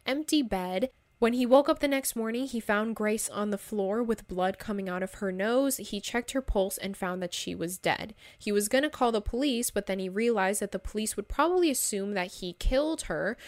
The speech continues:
So instead, he hid her body in a suitcase and hid that suitcase in a secluded area. Whilst he was telling this story, he was crying to the police about it. He was just trying to show any bit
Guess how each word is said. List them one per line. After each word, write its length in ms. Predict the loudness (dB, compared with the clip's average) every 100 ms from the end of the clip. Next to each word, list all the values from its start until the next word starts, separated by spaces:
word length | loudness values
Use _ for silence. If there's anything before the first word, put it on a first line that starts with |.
| -8
So 320 | 2 4 4
instead, 560 | 2 0 2 4 2 0
he 260 | -4 -4
hid 200 | 0 0
her 120 | 2 0
body 420 | 0 0 0 -4
in 80 | -4
a 60 |
suitcase 800 | -2 -2 -2 0 0 0 -2 -2
and 200 | -4 -6
hid 280 | -2 0 0
that 200 | -2 -2
suitcase 540 | -2 -4 -6 -6 -6 -6
in 160 | -8 -8
a 140 | -8
secluded 680 | -6 -6 -8 -8 -4 -4 -6 -4
area. 560 | -2 -2 -2 -4 -6 -6
Whilst 560 | 0 2 4 2 0 0
he 80 | 0
was 160 | 0
telling 460 | 0 -2 -2 -2 0
this 140 | 0
story, 600 | 0 0 0 0 0 -2
he 440 | -6 -10 -8 -6 -2
was 420 | 2 2 2 0
crying 600 | -4 -2 0 0 -2 -2
to 100 | -4
the 80 | 0
police 500 | 2 4 2 4 4
about 340 | 4 2 4 4
it. 260 | 2 0
He 140 | -4 -4
was 180 | -6
just 280 | -2 -4 -4
trying 380 | -4 -2 -2 -2
to 80 | -4
show 340 | -2 0 0 -2
any 260 | -6 -4 -2
bit 300 | 0 -2